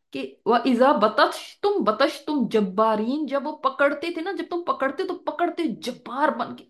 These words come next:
इतना सख्त पकड़ते ना, ना किसी को, नहीं, सजाएं ऐसी देते थे, ऐसी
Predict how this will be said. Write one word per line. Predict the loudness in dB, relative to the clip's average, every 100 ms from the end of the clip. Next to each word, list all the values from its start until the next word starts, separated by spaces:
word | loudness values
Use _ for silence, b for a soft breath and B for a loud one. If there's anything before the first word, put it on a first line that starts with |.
| -18
इतना | -12 -4 0 2 2
सख्त | -2 -8 -10 -12
पकड़ते | -12 -10 -10 -8 -8
ना, | -6
ना | -6
किसी | -8 -10 -12 -12
को, | -12 -14 b b b b
नहीं, | -6 -6
सजाएं | -4 -4 -2 -2 -2
ऐसी | -2 -2 -6 -4 -2 2
देते | 0 0 -4 -4
थे, | -2
ऐसी | 0 0 -2 0